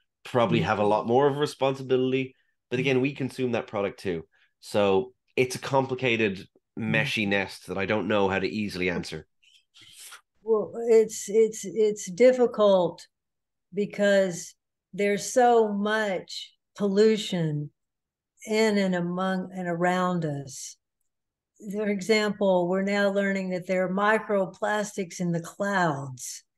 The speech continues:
Speaker 2: So I just read that this morning. So microplastics in the clouds,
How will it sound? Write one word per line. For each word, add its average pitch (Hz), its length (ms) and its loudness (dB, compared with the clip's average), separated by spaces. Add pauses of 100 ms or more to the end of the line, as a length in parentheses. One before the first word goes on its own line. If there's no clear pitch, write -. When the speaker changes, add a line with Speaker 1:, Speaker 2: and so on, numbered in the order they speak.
(320)
Speaker 2:
So 196 180 -2
I 196 120 4
just 208 420 0
read 196 240 4
that 185 360 2 (100)
this 185 260 -6
morning. 175 760 -2 (440)
So 196 580 4 (1000)
microplastics 240 1160 0
in 202 140 -2
the 180 80 -4
clouds, 156 960 -4